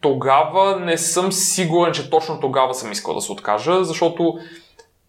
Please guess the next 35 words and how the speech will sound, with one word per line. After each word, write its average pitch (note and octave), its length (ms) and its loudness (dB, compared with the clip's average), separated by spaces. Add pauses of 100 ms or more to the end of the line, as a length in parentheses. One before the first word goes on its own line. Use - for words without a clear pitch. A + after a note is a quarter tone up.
(880)
тогава D#3+ 720 0
натисках - 640 -8
много, D3 380 0
изключително D#3 420 -4
много D3+ 200 2
да C#3 60 -4
създам C3+ 320 0
съдържание, C3+ 500 -2
което A#2+ 200 0
да - 60 -10
предизвика A2 380 -4
интереса. - 560 -6
Факт C#3+ 280 -2
е, D#3+ 80 -12
че - 100 -14
имахме C#3 240 -8
клиент B2+ 240 -4
на A#2 160 -10
първите, A#2 640 -4
в - 100 -16
първите B2 280 -6
две A2 160 -2
седмици, G#2 360 -8
грубо A2+ 240 -8
казано, E3+ 480 -2 (360)
ми C#3+ 140 -4
даде C#3+ 240 2
някакво C3+ 260 -8
потвърждение, C3 440 -2
че B2+ 280 -6 (400)
има D#3 320 2
нещо, B2 340 -2
което A2+ 200 -2
се A2+ 60 -8
случва. - 480 -8